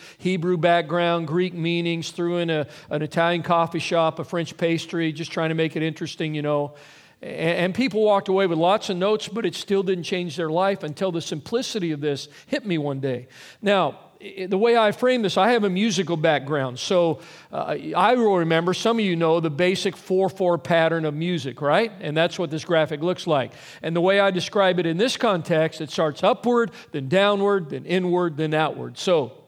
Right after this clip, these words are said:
Sunday morning calisthenics. I want you to do that with me, all right? I know your pen is smoking already there, but let's do this. Ready? Upward, downward, inward, outward. Again, upward, downward, inward, outward. All right, those of you, the Catholic background, you're thinking you stole that from us, but I really didn't, okay?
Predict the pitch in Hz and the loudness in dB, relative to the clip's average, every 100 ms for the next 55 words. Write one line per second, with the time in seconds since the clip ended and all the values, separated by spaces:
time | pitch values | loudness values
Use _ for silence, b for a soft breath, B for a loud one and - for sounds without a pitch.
0 | - - 208 196 190 185 165 170 151 - | -6 -2 0 2 2 0 0 2 0 -2
1 | 160 131 - 147 156 151 143 143 147 123 | -4 -6 -6 -4 -4 -4 -4 -2 -2 -2
2 | 127 120 123 143 196 185 B B 156 156 | -6 -8 -2 2 0 -2 B B -6 -2
3 | 160 139 170 156 139 - 151 139 143 139 | 0 -2 -2 -2 -4 -4 -4 -4 -4 -2
4 | 139 139 139 143 139 156 190 196 156 127 | 0 0 0 0 0 -2 0 -2 -2 -2
5 | - 160 208 202 B B - - 160 - | 0 2 2 0 B B -8 2 4 4
6 | 214 240 254 262 226 - 151 147 170 190 | 2 4 4 2 -2 -6 -4 2 4 4
7 | 190 190 196 196 185 160 147 185 202 196 | 4 2 2 2 0 -2 -2 0 2 2
8 | 190 190 185 175 - 156 160 139 147 151 | 2 2 2 0 2 2 4 2 -2 0
9 | 170 156 135 B B - 156 208 - 170 | 0 0 -2 B B 0 2 2 0 0
10 | 165 147 139 131 160 190 185 165 147 139 | 2 2 0 -2 2 4 4 2 0 0
11 | 131 123 135 180 196 160 143 135 131 - | -2 -4 -2 0 2 0 -2 -2 -4 -2
12 | 147 175 147 127 143 160 135 123 156 165 | 2 2 2 0 0 2 2 0 -2 0
13 | 170 170 151 139 180 190 185 170 185 180 | -2 0 -2 0 2 2 0 0 0 2
14 | 185 190 185 147 165 151 151 151 - 170 | 0 2 0 -2 -4 -4 -4 -6 0 2
15 | 165 160 165 151 160 151 156 143 156 147 | 4 2 0 0 0 -2 -4 -2 -2 -2
16 | 139 120 135 139 151 | -4 -6 -8 -4 -4